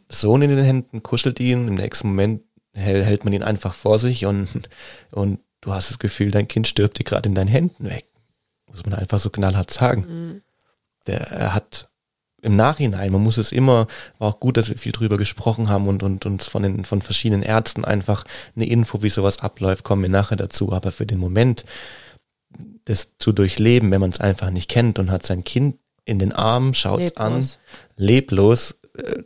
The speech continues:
Speaker 1: der Kopf geht weg, die Blicke gehen, die Augen werden eigentlich weiß, weil die Augen nach oben wegrollen und von den Lippen beginnend hellt's und im Dunkelblau und alles innerhalb von Sekunden. Es ist nicht so, dass man irgendwie beim Tauchen die Luft anhält und merkt, jetzt wird's langsam knapp,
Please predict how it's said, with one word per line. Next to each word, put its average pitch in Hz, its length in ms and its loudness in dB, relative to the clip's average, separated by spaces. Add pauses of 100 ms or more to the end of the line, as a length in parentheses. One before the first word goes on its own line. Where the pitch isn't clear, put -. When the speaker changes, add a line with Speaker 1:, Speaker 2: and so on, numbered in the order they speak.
Speaker 1:
der - 120 -2
Kopf - 460 -4
geht 107 320 2
weg, 110 260 2
die 110 80 -6
Blicke 113 400 2
gehen, 110 600 2 (180)
die - 260 -6
Augen 117 260 4
werden 98 200 4
eigentlich 98 340 0
weiß, 101 360 2
weil 101 100 2
die - 100 -2
Augen 113 240 4
nach 101 140 4
oben 95 280 0
wegrollen 107 520 2 (480)
und 95 180 -4
von 98 160 2
den 95 100 2
Lippen 117 280 2
beginnend 117 600 2 (560)
hellt's 104 420 2
und 101 80 2
im 98 100 0
Dunkelblau 117 560 2
und 107 160 4
alles 104 280 2
innerhalb 107 340 4
von 98 100 -2
Sekunden. 110 640 2
Es - 80 -2
ist - 160 -4
nicht 98 160 0
so, 107 140 2
dass 98 200 2
man 98 140 2
irgendwie 104 240 4
beim 98 160 -2
Tauchen 95 320 0
die 101 80 0
Luft 127 260 2
anhält 98 340 4
und 98 100 2
merkt, 95 260 2
jetzt - 160 -2
wird's - 180 -4
langsam 95 360 -2
knapp, - 280 -2